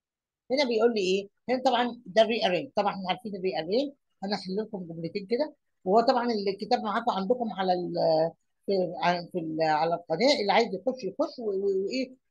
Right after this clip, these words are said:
وممكن انتوا تحلوا برضو الحاجات اللي احنا بن-، بنحلها، يعني مت-، يعني حتى اللي مش معاه الكتاب، انا منزله الكتاب على ال، على الشانل عشان الناس اللي مش معاه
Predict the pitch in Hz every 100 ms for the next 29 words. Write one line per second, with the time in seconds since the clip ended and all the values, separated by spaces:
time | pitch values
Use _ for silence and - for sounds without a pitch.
0 | - 202 285 277 277 262 269 233 233 -
1 | 294 262 262 254 240 233 233 254 240 240
2 | 196 185 190 185 175 170 170 160 160 190
3 | 196 233 175 170 247 240 226 202 - 233
4 | - 240 302 330 - _ - 233 247 226
5 | 190 240 254 240 254 226 214 196 190 190
6 | 185 180 - _ - 175 180 180 175 180
7 | 175 - - - - 285 320 262 220 247
8 | 226 214 269 269 226 208 208 202 - -
9 | 254 339